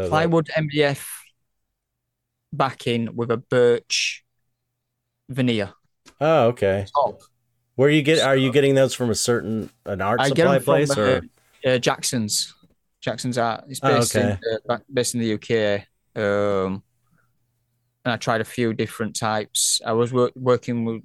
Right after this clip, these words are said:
Speaker 2: with some where they had the Belgian linen stretched on it, 'cause I like the hard surface,
Speaker 1: Mm-hmm.
Speaker 2: um, so that's not gonna get damaged.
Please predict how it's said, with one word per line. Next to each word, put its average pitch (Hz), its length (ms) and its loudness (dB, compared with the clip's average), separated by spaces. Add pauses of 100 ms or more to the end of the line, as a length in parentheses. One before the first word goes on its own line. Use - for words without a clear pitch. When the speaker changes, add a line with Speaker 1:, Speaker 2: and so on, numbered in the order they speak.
Speaker 2:
with 123 140 -4
some 110 400 0
where 110 160 2
they 107 80 0
had 107 180 -2
the 107 120 -2
Belgian 110 420 -2
linen 110 320 -4
stretched - 420 -4
on 110 120 -2
it, 113 140 -4
'cause - 120 -10
I 127 40 4
like 143 200 0
the 135 60 -4
hard 117 280 -2
surface, - 800 -2
Speaker 1:
Mm-hmm. 113 400 2
Speaker 2:
um, - 120 -18
so - 160 -20
that's - 180 -12
not 95 100 -8
gonna 104 120 -12
get - 180 -8
damaged. 98 540 -6